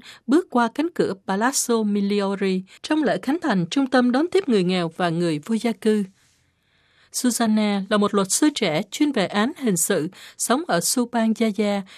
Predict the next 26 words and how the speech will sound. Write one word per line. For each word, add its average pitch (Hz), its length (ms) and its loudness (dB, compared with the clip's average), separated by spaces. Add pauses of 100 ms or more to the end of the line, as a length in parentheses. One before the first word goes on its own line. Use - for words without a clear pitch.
(140)
bang 220 220 0
Selangor 208 760 0
của - 120 -2
Malaysia, 202 760 -2 (520)
người 208 220 6
trong 302 180 2
nhiều 208 180 6
năm 262 340 2
đã 180 100 0
đấu 240 200 2
tranh 233 280 2 (300)
để 190 180 0
xóa 262 260 0
bỏ - 240 2
án 226 280 -2
tử 220 180 2
hình. 180 240 -2 (680)
Cô 269 160 4
Susanna 233 720 2
kể - 100 2
với 247 180 2
Vatican 240 480 2
News 220 320 2 (220)
về 220 220 4
những 208 200 2
dấn 262 200 4